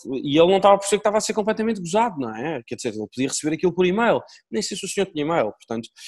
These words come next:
ou seja, eu, é preciso entender uma coisa fundamental com esta questão da tecnologia, do digital, do, da internet, é que é, nós temos claramente, ah, eu creio que é a Deloitte ou a Accenture que tem um estudo espetacular, um gráfico incrível sobre isso, que é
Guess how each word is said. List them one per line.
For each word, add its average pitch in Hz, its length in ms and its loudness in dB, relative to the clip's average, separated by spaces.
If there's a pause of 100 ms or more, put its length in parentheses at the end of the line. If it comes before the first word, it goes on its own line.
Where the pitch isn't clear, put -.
ou - 80 2
seja, 127 460 4 (320)
eu, 170 220 4 (260)
é 180 140 0
preciso 190 320 -2
entender 160 420 2
uma 160 140 2
coisa 151 200 2
fundamental 151 560 2
com 151 120 -2
esta - 160 -6
questão - 200 -2
da 139 80 0
tecnologia, 135 600 0
do 117 100 -8
digital, 120 640 4
do, 110 180 -4 (220)
da 120 80 -2
internet, 135 440 0
é - 20 2
que - 180 -4
é, 104 160 0 (480)
nós 180 180 2
temos - 260 0
claramente, 156 800 2
ah, 135 240 0
eu 135 100 -2
creio 170 180 -4
que 170 80 2
é 156 40 6
a - 20 6
Deloitte 139 400 2
ou 127 40 4
a - 20 4
Accenture 143 280 -4
que - 60 -20
tem 143 60 -4
um 135 40 -4
estudo 139 220 -6
espetacular, 135 500 -2
um 120 120 -2
gráfico 131 400 -2
incrível 131 340 -2
sobre 107 280 -6
isso, - 140 -8
que 139 100 0
é 104 120 -2